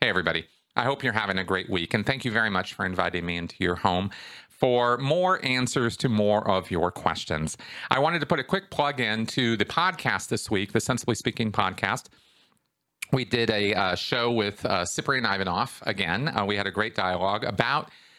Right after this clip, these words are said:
the subject of bad critical thinking or critical thinking involved with conspiracy theorists. And we actually cite a study, go into some detail about some of that,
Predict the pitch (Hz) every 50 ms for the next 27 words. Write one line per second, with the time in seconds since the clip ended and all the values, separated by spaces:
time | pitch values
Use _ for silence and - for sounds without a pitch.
0 | _ _ - - - - 214 214 190 - 220 208 - - - 135 131 120 107 113
1 | 107 - - 127 127 151 160 160 160 147 - - - 147 139 139 - 139 117 -
2 | - - 117 107 107 - - 98 80 78 80 90 - 110 98 101 101 - - -
3 | 165 165 - 156 147 - - 131 123 117 - 127 117 117 113 113 120 - - 110
4 | 104 95 110 107 107 110 107 101 117 104 107 107 - - - 104 92 - - -
5 | 139 139 143 135 - - 117 95 - - 95 80 - - - - - - - -
6 | - - - - - - - - - 113 113 110 113 113 117 117 131 120 120 113
7 | 120 - - - 120 110 107 107 107 101 - - - 92 87 90 85 - - -
8 | - - 160 160 151 151 156 151 143 139 135 120 - 98 92 90 87 - - -
9 | 104 98 92 - 160 170 175 160 - 151 151 147 143 139 131 131 135 127 127 -
10 | - - 135 131 120 117 120 117 117 117 123 -